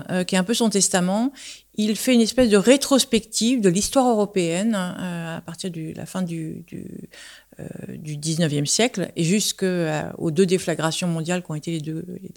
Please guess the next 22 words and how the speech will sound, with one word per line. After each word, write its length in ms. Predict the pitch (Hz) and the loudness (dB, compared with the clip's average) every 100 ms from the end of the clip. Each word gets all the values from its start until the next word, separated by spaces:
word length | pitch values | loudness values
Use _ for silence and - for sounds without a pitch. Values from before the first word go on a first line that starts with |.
| 175 | -16
les, 100 | 160 - | -18 -16
les 120 | 185 - | -16 -6
deux 140 | 160 | -6
grandes 260 | 160 160 160 | -4 -6 -4
guerres. 300 | 175 240 254 - - - - - 196 | -4 -4 -8 -12 -14 -14 -16 -4 2
Et 260 | 208 - | 2 6
il 120 | 233 | 10
montre 400 | 240 269 320 - | 12 10 8 2
finalement 580 | - 226 220 208 226 269 | -2 2 4 4 2 2
comment, 640 | 269 247 226 233 254 285 302 - - _ - - | 4 4 6 4 4 2 -2 -18 -20 _ -16 -2
euh, 640 | 196 180 180 175 175 175 | 0 2 2 0 0 -2
les 160 | 160 202 | 2 4
leaders, 380 | 214 202 226 233 | 4 6 6 6
les 100 | 202 | 6
dirigeants 380 | 240 254 254 220 | 6 8 6 6
européens, 680 | 214 208 208 208 190 208 | 6 4 4 4 4 4
les 160 | 226 190 | 4 4
intellectuels 540 | 220 247 233 233 220 | 4 4 2 2 2
européens 560 | 196 185 190 185 214 269 - - | 2 0 0 0 0 -4 -8 0
n'ont 220 | 196 220 220 | 4 6 4
pas 380 | 262 269 294 285 | 4 4 4 2
su, 560 | - - 240 254 - | 0 0 -2 -2 -4